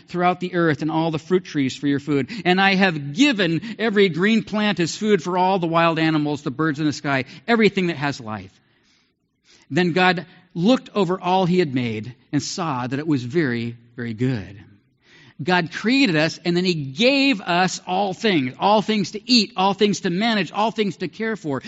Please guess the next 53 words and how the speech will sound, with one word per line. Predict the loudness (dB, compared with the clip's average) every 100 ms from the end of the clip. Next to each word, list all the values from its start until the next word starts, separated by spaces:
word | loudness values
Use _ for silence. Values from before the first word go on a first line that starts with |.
| -2
It's | 0 2
all | 0
his, | 2 2 2 2
but | 0
he | 0
generously | 0 0 2 0 0 0 0 -4 -16
shared | -2 0 0
it |
with | -2 -4
us. | -8 -12 -16 -20 -20 _ _ _ _ -8
Psalm | 2 2 4
twenty-four | 2 2 4 4
one, | 6 4
"The | 2
earth | 4 4 4
is | 0
the | 0
Lord's | 2 4 2
and | 0
everything | 0 0 2 0 0 2
in | 2
it. | -2 -6
The |
Lord | -2 0 0
and, | -2 -8 -6 0
the |
world | 4 4 4
and | 2 -2
all | -2 2 4 4
the | 0
people | -2 -2 0 -6 -6 -14 -4
belong | 0 0 0 0
to | -4
him." | -2 0 -2 -6 -14 -18 _ _ _ _ -20 -6
And | 2
we | 4
hear | 4 4
it | 2
in | 2
the |
Second | 0 -2 -4 -2
Corinthians | 0 2 0 -2
text | -2 -2 0
also | 0 0 -2
that | 0
I | 0
just | 0 0 0
read, | 0 -2 -8 -18 -20 -14 -4
that | 0
God | 2 2
will | 0
generously | 2 4 4 0 -2
provide | 0 2 2 2